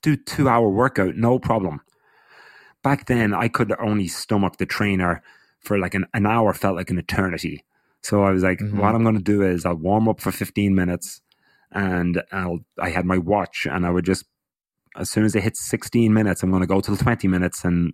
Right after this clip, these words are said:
Speaker 1: flat out. And, you know, it gets you, it gets you really fit, but it doesn't get you fit in the sense that you can compete in a hundred mile road race. It just gets you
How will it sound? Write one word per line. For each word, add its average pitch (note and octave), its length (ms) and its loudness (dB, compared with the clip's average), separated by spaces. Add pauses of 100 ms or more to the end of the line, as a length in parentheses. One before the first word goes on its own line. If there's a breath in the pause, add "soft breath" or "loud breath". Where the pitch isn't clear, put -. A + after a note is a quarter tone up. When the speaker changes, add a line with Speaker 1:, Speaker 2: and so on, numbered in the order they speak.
(100)
Speaker 1:
flat G#2 380 -2
out. F2 280 -4
And, F2 220 0 (760 loud breath)
you C#3 120 0
know, C#3 60 4
it B2 80 -2
gets - 180 -2
you, D3 60 4
it - 160 -2
gets - 180 -2
you C#3 80 4
really A#2 300 2
fit, G2 480 0
but F2+ 140 2
it F2 80 -2
doesn't G2 340 0
get G2 200 0
you F2+ 300 0 (540 soft breath)
fit - 360 -4
in F#2+ 160 0
the F2+ 60 2
sense F#2 320 -2 (420)
that F#2+ 120 0
you F2 140 -4
can F#2 120 -2
compete E2+ 360 -2
in F2 100 -4
a E2+ 60 -2
hundred F2+ 260 0
mile E2 200 0
road E2+ 220 0
race. - 300 -10 (320)
It - 60 -6
just G2+ 180 0
gets - 240 -2
you E2+ 300 0